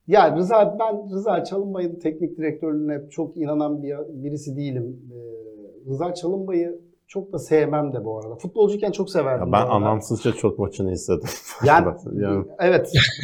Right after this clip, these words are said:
Speaker 1: Ben futbolcuyken severdim bu arada. Sadece tek şey yapardı. Kafasını eğip, e, sağ kanattan gidip orta yapardı ama çok, hakikaten ya böyle çok takımda isteyebileceğin acayip iyi niyetli şey.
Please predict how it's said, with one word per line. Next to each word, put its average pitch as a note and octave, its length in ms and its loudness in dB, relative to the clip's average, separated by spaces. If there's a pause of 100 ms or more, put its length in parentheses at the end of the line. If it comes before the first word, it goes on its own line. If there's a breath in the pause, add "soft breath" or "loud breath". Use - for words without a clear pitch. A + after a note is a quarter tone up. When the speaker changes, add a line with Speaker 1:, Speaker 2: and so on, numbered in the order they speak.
(140)
Speaker 1:
Ben G#3+ 220 8
futbolcuyken B3+ 680 0
severdim B3 520 6
bu D3 120 6
arada. C3+ 360 -2 (100)
Sadece A3+ 460 -2
tek A3 180 2
şey A#3+ 200 -4
yapardı. D3+ 420 0
Kafasını G3+ 480 -2
eğip, G3+ 340 0
e, D#3 280 -4
sağ F#3 260 -2
kanattan F3+ 460 -2
gidip F3 240 -8
orta E3 260 -2
yapardı F#3+ 420 -4
ama E3+ 120 -6
çok, - 220 -12 (320)
hakikaten D#3+ 400 -6
ya D3+ 160 -6
böyle E3 120 -6
çok G3 220 -4
takımda G3 400 0
isteyebileceğin F#3 920 -4
acayip F3+ 460 -2
iyi G3 240 -6
niyetli F3 340 -4
şey. F3 240 -2